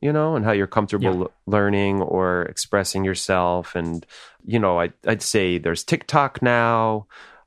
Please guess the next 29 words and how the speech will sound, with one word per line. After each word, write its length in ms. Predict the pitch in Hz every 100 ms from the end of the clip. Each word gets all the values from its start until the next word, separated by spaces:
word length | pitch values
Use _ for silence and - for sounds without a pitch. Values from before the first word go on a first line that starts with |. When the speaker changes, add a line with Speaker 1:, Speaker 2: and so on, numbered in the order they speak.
| -
Speaker 1:
Um, 500 | 90 85 82 78 80
Speaker 2:
Yeah. 280 | - 120 143
Speaker 1:
you 120 | 92
have 460 | 92 95 90 - - - - _
really 380 | 107 120 117 107 -
cool 300 | - 120 107
ways 400 | 107 107 98 -
to 200 | 107 92 _
put 140 | -
yourself 480 | - 101 - 101 92
out 220 | 92 92
there 320 | 120 123 143 - - - - _
and 260 | - 98 90
be 140 | 107
original, 640 | 101 98 92 107 107 107 113
try 220 | - 101
to 80 | 95
do 160 | 95 98
something 580 | - 98 92 101 95
outside 400 | 92 95 - 95
of 80 | 95
the 80 | 85
box. 720 | 85 82 85 104 - - - _ - _ _ -
And, 520 | 98 98 95 98 98
um, 580 | 101 101 98 98 98 107 - -
most 320 | - 190 - - -
agents 500 | 170 175 160 139 -
will 160 | 123 120
listen 500 | 123 143 110 107